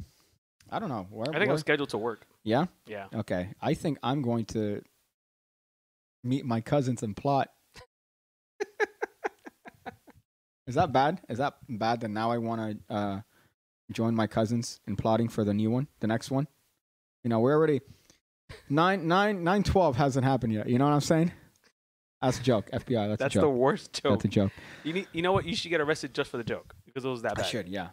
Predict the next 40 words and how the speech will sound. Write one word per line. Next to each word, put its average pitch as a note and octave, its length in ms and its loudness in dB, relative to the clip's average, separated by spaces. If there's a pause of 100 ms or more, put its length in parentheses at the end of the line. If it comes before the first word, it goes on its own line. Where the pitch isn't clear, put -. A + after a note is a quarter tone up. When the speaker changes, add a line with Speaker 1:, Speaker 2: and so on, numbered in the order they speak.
(120)
Speaker 1:
Uh, A#2 580 0
but D3 80 0
yeah, C3 140 4
so C3+ 160 2
hold E3 100 4
up. A#2 160 2
So C3 220 2
New, D3 480 0
New E3 100 4
Year's D#3+ 160 4
resolution B2 480 0
is G#2 80 -2
that A2 240 -2
that's A#2 260 -2
when, A#2+ 200 0
uh, G#2+ 260 0
typically A#2+ 400 -2
all A2 140 2
these A2+ 140 0
girls A2 200 0
come A2+ 160 -2
out G#2 140 2
on G#2+ 80 0
Speaker 2:
Yeah. G2+ 60 -2
Speaker 1:
Instagram G#2 300 -4
and G2+ 140 -10
they're G2+ 80 -12
like, G2+ 180 -14 (200)
"Oh, E3+ 180 -4
guys, C3+ 400 -2
this - 260 -4
is C#3 120 -2
the D#3 100 -2
year." B2 340 2 (360)
And A2+ 100 -10
then A#2+ 120 -8
by A#2 160 -4
November, A2+ 600 0
they're A2+ 140 2
going, A2+ 340 2